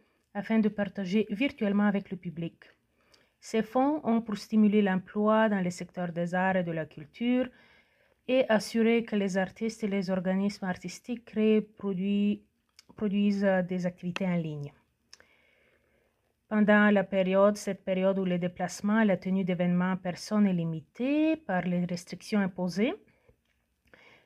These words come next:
euh, ceci peut être très utile, euh, mais cette opportunité n'est pas ouverte aux candidats individuels, mais plutôt aux organismes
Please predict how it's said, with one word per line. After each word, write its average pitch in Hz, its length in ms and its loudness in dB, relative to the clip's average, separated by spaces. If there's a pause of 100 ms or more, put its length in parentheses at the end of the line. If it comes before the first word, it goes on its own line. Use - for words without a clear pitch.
(260)
euh, 202 220 2
ceci 196 460 -4
peut 190 180 -4
être 175 260 -4
très 175 320 -6
utile, 196 500 0 (640)
euh, 180 320 0
mais 180 120 2
cette 254 240 0
opportunité 208 600 0
n'est 202 280 6 (100)
pas 247 300 6
ouverte 202 520 0
aux 202 80 -2
candidats 185 540 -2
individuels, 175 720 0
mais 175 200 0
plutôt 185 360 -8
aux 175 140 -6
organismes 170 540 -4